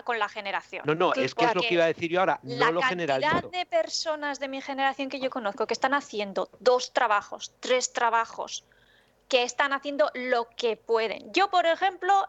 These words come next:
Speaker 1: he cambiado de, de, de, de tercio en mi carrera. Yo ahora soy profesora de inglés. <laughs> O sea,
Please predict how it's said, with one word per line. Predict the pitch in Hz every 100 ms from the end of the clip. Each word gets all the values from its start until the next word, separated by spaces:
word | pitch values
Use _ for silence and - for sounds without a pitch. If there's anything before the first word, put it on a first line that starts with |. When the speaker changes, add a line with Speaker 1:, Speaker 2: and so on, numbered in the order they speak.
| _
Speaker 1:
he | 330 339
cambiado | 330 330 320 311 302 294
de, | 277 269 254 -
de, | 247 247 240 247 -
de, | - 240 - _
de | 220 233
tercio | 262 240 - 240
en | 226
mi | 226
carrera. | 214 220 427 202 - - 208
Yo | 320
ahora | 262 254 359 370 254
soy | - 320
profesora | 339 359 277 220 226 220
de | 226
inglés. | 294 - - 1017 - - -
<laughs> |
O | 349
sea, | -